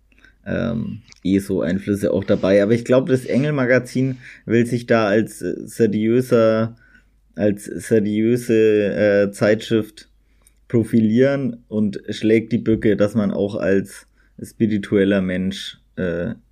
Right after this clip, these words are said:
nicht komplett, ähm,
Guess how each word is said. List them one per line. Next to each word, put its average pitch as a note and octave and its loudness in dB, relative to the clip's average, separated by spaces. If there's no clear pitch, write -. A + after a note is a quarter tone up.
nicht - -8
komplett, G2 0
ähm, - -6